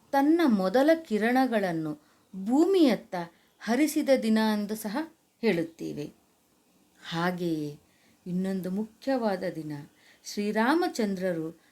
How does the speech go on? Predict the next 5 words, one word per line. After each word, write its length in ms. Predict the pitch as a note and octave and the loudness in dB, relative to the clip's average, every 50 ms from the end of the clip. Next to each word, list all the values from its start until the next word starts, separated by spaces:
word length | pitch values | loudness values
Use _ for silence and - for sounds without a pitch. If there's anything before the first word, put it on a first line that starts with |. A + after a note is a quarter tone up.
| _ _ | _ _
ರಾವಣನನ್ನು 840 | - F3 F3+ E3+ E3 F#3+ G#3 C4 D4 D4+ D#4+ D4+ C#4 B3+ A3 G3 F3+ | -6 -4 -2 -2 -2 0 2 4 4 4 4 4 4 2 2 0 -2
ಸಂಹರಿಸಿ 760 | - G3 F#3 F#3 F#3 E3 F3 E3+ E3+ E3 - - E3 D3+ - - _ _ _ _ _ _ - | -6 -6 -6 -6 -4 -4 -4 -4 -6 -6 -8 -10 -12 -14 -14 -18 _ _ _ _ _ _ -2
ಅಯೋಧ್ಯೆಗೆ 680 | G3+ G#3 G#3+ A#3+ C4 D4 D#4+ C4+ A#3+ B3+ B3+ A3 A3 G#3+ | 0 2 4 6 6 4 4 2 0 -4 -2 -2 -2 -2
ಹಿಂತಿರುಗಿದ್ದು 800 | G3 F#3 F#3 F#3+ F#3 - A3+ G#3+ A3+ G#3+ A3 A3 F#3+ F#3 A3 G#3+ | -2 -2 -4 -4 -4 -6 -6 -4 -4 -4 -6 -8 -6 -6 -6 -6
ಸಹ 260 | - G#3 G3 E3 | -4 -6 -6 -4